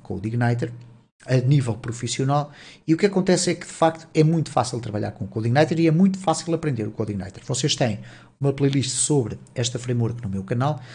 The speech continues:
vocês podem explorar à vossa vontade, obviamente, mas eventualmente poderá acontecer que nesta atualização do CodeIgniter, que neste momento está na versão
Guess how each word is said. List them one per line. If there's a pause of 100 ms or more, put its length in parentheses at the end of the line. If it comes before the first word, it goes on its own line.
(200)
vocês
podem
explorar
à
vossa
vontade,
obviamente, (380)
mas
eventualmente
poderá
acontecer
que (360)
nesta (180)
atualização
do
CodeIgniter, (260)
que
neste
momento
está
na
versão